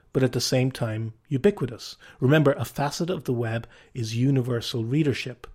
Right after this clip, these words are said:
and there is no universal interpreted programming language. Well, this problem of which language to choose was solved in the usual way. Brendan Eich, who was working at Netscape,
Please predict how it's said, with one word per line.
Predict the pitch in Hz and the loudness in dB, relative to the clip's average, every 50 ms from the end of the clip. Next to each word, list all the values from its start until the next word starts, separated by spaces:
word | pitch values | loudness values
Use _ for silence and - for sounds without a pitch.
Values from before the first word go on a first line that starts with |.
| - _ _ _ _ _ _ - | -20 _ _ _ _ _ _ -12
and | 131 | -10
there | 156 160 - _ | -10 -12 -8 _
is | 151 151 160 156 143 143 | 4 4 4 4 4 2
no | 139 135 135 139 135 127 | 2 4 4 4 4 4
universal | 131 156 156 143 139 131 120 127 123 120 - - 135 - | 2 2 0 2 2 2 2 0 0 0 -2 -4 -4 -4
interpreted | - 123 120 - - - 135 123 - 131 117 131 127 127 - | -4 -4 -6 -4 -4 -4 -4 -4 -6 -6 -4 -4 -4 -4 -6
programming | - - 147 156 151 135 117 110 101 | -6 -2 -2 0 0 -2 -4 -6 -6
language. | 98 98 98 95 107 117 - - - - _ _ _ _ _ _ _ _ _ _ _ _ _ _ _ _ _ _ _ _ _ _ _ _ _ _ _ _ _ _ _ _ _ _ _ - - - - - - | -8 -10 -12 -12 -14 -16 -18 -20 -20 -20 _ _ _ _ _ _ _ _ _ _ _ _ _ _ _ _ _ _ _ _ _ _ _ _ _ _ _ _ _ _ _ _ _ _ _ -20 -20 -20 -16 -8 -6
Well, | 131 104 | -6 -4
this | 104 131 - - | -2 -2 -2 2
problem | - - 175 185 165 156 135 123 | 8 10 10 10 10 8 6 4
of | 113 | 4
which | 131 123 - - | 2 0 0 2
language | 147 156 165 151 139 123 - | 2 4 4 4 4 2 0
to | - 123 | -4 -8
choose | - - 131 120 113 110 - | -6 -2 0 0 0 0 0
was | - 120 - | -2 -4 -2
solved | - - 120 117 117 113 110 - - | 0 2 2 4 2 0 -2 -6 -4
in | 127 123 123 123 | -2 0 0 0
the | 120 110 | 0 0
usual | 107 107 98 98 110 101 101 98 | -2 -2 -4 -4 -6 -8 -8 -6
way. | 104 117 123 120 107 104 95 - _ _ _ _ _ _ _ - - - _ _ _ _ _ _ _ _ _ _ _ _ _ _ _ _ _ _ _ _ _ _ _ _ _ _ _ _ _ _ _ _ _ _ _ _ _ _ _ _ _ _ _ _ _ _ _ _ _ _ _ _ _ - - - - _ _ _ _ - - _ _ _ _ _ _ _ _ _ _ _ _ _ _ _ _ _ _ _ _ _ | -4 -2 0 0 -2 -2 -6 -12 _ _ _ _ _ _ _ -20 -20 -20 _ _ _ _ _ _ _ _ _ _ _ _ _ _ _ _ _ _ _ _ _ _ _ _ _ _ _ _ _ _ _ _ _ _ _ _ _ _ _ _ _ _ _ _ _ _ _ _ _ _ _ _ _ -14 -14 -14 -18 _ _ _ _ -20 -20 _ _ _ _ _ _ _ _ _ _ _ _ _ _ _ _ _ _ _ _ _
Brendan | - 135 127 117 113 110 | 2 4 4 6 6 6
Eich, | 151 170 143 127 - - | 8 8 6 6 2 2
who | - 131 120 117 | 2 4 4 4
was | 113 104 - | 4 4 2
working | 127 120 - - 120 107 | 2 0 2 0 -4 -6
at | 113 - | -2 2
Netscape, | 139 147 151 - - - 117 107 - | 4 4 4 4 0 0 -2 -2 -2